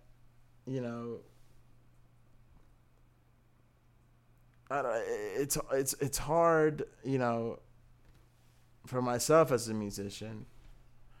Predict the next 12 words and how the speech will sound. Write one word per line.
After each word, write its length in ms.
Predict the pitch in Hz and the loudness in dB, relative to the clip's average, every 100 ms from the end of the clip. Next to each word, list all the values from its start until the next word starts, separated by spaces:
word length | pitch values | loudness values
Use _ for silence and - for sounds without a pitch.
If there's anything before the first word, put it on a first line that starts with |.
| - - | -20 -8
um, 480 | 110 107 104 104 - - - - | -2 -2 -2 -8 -12 -20 -20 -8
it's 220 | - 156 - | 0 0 2
scary 340 | - 190 220 | 2 4 4
to 80 | 120 | 2
think 220 | 107 107 | -4 -4
about 260 | 98 98 82 | -4 -4 0
losing 360 | 107 104 101 | -2 -2 -4
your 140 | 87 98 | -4 -6
hearing, 680 | 113 139 139 120 71 55 - - - - - - | -2 0 0 0 -4 -12 -18 -20 -20 -20 -20 -10
um, 640 | 101 101 92 82 71 50 - _ _ - | -8 -6 -6 -8 -12 -16 -20 _ _ -6
in 160 | 113 | -4
general. 500 | 107 123 104 80 78 | -2 -2 -4 -6 -14